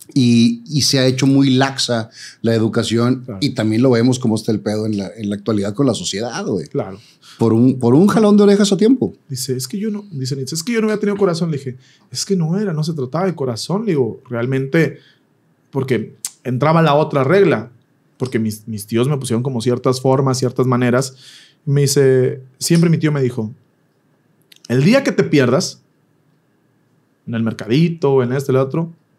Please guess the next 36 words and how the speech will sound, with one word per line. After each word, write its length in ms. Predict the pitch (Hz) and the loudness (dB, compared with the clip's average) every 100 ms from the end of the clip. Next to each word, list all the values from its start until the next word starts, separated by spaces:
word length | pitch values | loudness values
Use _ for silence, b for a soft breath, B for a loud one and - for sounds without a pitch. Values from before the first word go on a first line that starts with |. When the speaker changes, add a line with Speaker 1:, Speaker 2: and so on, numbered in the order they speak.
| - | -8
Speaker 2:
quédate 360 | - 185 202 214 | 2 4 4 4
en 80 | 202 | 4
el 60 | |
lugar 460 | 160 139 160 185 240 | 4 6 4 2 -2
donde 220 | 170 135 127 | -2 0 0
te 120 | 127 | 0
perdiste. 460 | 127 160 170 - - _ _ _ _ _ _ _ _ _ _ _ _ _ _ | 0 2 0 -4 -20 _ _ _ _ _ _ _ _ _ _ _ _ _ _
Porque 320 | 143 131 131 | 0 2 2
si 920 | 110 120 107 104 101 - - 64 113 113 | 0 0 -2 -2 -4 -8 -10 -10 -10 -2
yo 180 | 135 135 | 0 4
te 80 | |
voy 200 | 165 170 | 4 6
a 40 | 185 | 6
buscar, 640 | 190 180 190 156 196 - _ _ _ _ _ - | 6 4 4 2 0 -8 _ _ _ _ _ -6
me 140 | 143 151 | 2 4
voy 160 | 147 | 6
a 40 | 156 | 6
regresar 340 | 156 131 147 | 4 2 0
exactamente 800 | 147 196 190 - 208 214 214 220 | 0 0 0 0 2 4 2 0
por 180 | 185 170 | 2 2
el 60 | |
lugar 280 | 147 139 147 | 4 4 4
donde 380 | 175 170 143 135 135 - | 4 2 0 -2 -10 -2
todo 160 | 175 196 | 2 4
lo 80 | |
que 60 | 131 | 6
Speaker 1:
Donde 100 | 120 | 4
Speaker 2:
caminamos. 560 | 160 160 190 170 - - | 4 4 4 2 -4 -6
Speaker 1:
fuimos. 140 | 131 151 | -2 -2
Ujú. 20 | |
Speaker 2:
Entonces, 400 | 220 170 165 - | 2 2 2 -4
si 180 | - 190 | -2 2
te 120 | 196 | 2
pierdes, 380 | - 254 269 - | 4 4 4 2
quédate 280 | 240 233 202 | 2 2 2
ahí, 260 | 143 127 | 2 -2